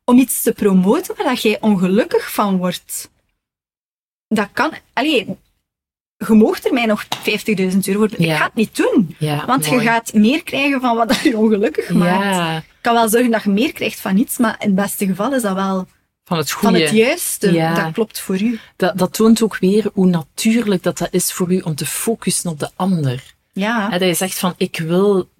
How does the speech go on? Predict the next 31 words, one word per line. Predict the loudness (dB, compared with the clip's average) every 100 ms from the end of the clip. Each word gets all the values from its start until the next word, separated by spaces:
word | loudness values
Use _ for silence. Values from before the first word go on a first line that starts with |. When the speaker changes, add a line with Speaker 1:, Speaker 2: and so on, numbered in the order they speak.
| -16 -8
Speaker 2:
wat | -6
dat | -4
klopt | -4 -6 -6
voor | -4 0
jou, | 2 4 4 2 0 -2
hè, | -4
waar | -4 -2
dat | -2
jij | -2
gelukkig | -2 -2 -4 -6
van | -6 -4
wordt, | -4 -6
zit | -6 -4
ook | -2
in | -2
de | -4
achttien | -6 -4 -6
achtenvijftig. | -6 -6 -2 -2 -2 -6 -6
Patronen | -8 -2 2 2 2
Speaker 1:
Hmm. | 0
Speaker 2:
creëren | 0 0 0 0 2 0 -4 -18 -20 -8
die | -8 -2
collectief | 0 0 -2 0 2 2
uiteindelijk | 2 0 0 0 0 -2
meer, | -2 -2 -4
meer | -4 -2
geluk | 0 0 0
en | -2
meer | -2 0
gezondheid | 0 2 0 0 -2 -4
brengen. | -4 -2 -2 -4